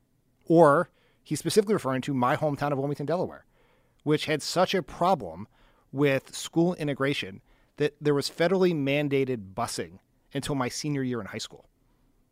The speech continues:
And Biden tried and barely and almost succeeded to pass a law that would prevent the court from forcing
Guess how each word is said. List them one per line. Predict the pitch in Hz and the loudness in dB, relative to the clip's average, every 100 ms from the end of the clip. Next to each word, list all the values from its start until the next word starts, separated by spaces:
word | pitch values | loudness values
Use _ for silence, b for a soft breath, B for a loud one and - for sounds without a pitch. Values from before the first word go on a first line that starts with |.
| _ _ _ _ - - | _ _ _ _ -18 -2
And | 147 147 135 127 - | 0 2 0 -4 -8
Biden | 147 127 135 165 156 | -12 -2 0 0 -2
tried | - 165 175 98 107 - _ _ _ _ _ _ | -2 0 0 0 -8 -16 _ _ _ _ _ _
and | 135 123 | -6 -4
barely | 107 151 185 175 175 165 - | 2 2 2 2 0 -2 -4
and | 131 | -4
almost | - 165 196 - | 0 2 2 0
succeeded | 151 - 156 110 92 b b b b - | -4 -2 -2 -4 -10 b b b b -4
to | 147 | -2
pass | 120 143 147 | 0 -2 -2
a | 147 | -2
law | 127 123 117 | 0 0 0
that | 113 117 | -2 -6
would | 120 117 110 - _ _ _ _ - | -4 -6 -8 -14 _ _ _ _ -8
prevent | - 131 139 151 143 | -4 -2 0 -2 -2
the | |
court | 139 143 135 | -6 -2 -2
from | - 120 | -4 -10
forcing | - 139 131 - 110 98 | -6 -4 -4 -6 -10 -12